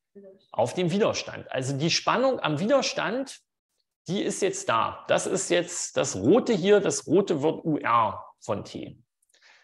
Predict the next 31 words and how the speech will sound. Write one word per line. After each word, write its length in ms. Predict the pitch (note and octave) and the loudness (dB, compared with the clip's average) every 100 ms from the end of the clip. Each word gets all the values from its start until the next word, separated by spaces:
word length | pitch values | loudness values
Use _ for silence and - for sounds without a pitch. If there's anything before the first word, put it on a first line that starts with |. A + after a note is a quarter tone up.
| _ _ _ | _ _ _
So, 480 | - A2 - - - - _ _ | 0 0 0 -6 -18 -20 _ _
dann 180 | B2+ E3 | -2 4
können 200 | B3 C#4 | 6 6
wir 120 | C#4 | 6
gucken. 540 | C4 - A2 F#2+ - - - - _ | 4 4 0 -2 -10 -20 -20 -20 _
Jetzt 240 | G#2+ - | -2 2
haben 160 | D3+ B3+ | 4 8
wir 80 | D4 | 8
eine 160 | E3 | 8
Spannung 480 | - - C3 B3 A#3 | 4 4 4 4 4
an 140 | - F#3+ | 2 2
dem 140 | E3 | 4
Widerstand. 600 | E3+ C3 F#2+ - F#2+ F#2+ | 6 4 2 -2 -4 0
Wenn 80 | C3 | 2
man 140 | C3 | 2
eine 100 | C#3+ | 2
Spannung 440 | - F#3+ B3 C#4+ - | 0 2 4 2 2
an 140 | D#3 | 0
dem 140 | D#3 | 0
Widerstand 580 | F3 B3 E3 - C3+ C3 | 0 0 0 -4 -8 -4
hat, 260 | F#3 A3+ - _ _ - | -6 -6 -14 _ _ -4
was 240 | - - | -2 -2
hat 100 | F#3+ | -2
man 160 | G3+ F3 | 0 0
dann 160 | D#3+ | 2
auch 240 | A#2+ G#3+ A3 | 4 2 2
zwangsweise 680 | - D#3 G3 G#3 G3 D#3+ | -2 0 0 2 2 2
durch 180 | E3+ F#3 | 0 0
den 100 | E3+ | 0
Widerstand 400 | E3+ E3+ - B2+ | 0 0 0 -2
durchzufließen? 800 | C#3 C#3 D#3 - E3+ E3+ B3+ C4 | -2 -4 -12 -6 -4 -2 -4 -4